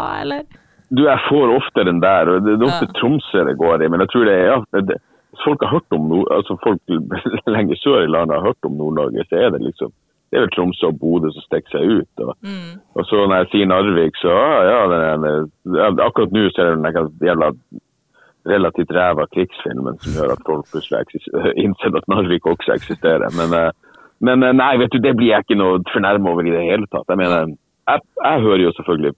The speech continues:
Speaker 2: forskjell på Tromsø og Bodø-dialekt, men,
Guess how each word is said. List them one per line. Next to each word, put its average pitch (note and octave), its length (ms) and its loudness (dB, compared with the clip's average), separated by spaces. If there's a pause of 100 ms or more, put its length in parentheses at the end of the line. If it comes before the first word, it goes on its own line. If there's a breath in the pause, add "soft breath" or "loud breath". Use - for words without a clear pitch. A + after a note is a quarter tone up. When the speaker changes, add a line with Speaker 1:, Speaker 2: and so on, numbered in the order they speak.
(180)
Speaker 2:
forskjell E2 420 -4
på C2 220 -4 (380)
Tromsø F#2 360 -2
og C2+ 100 -2
Bodø-dialekt, F2+ 720 -2
men, D#2 300 -6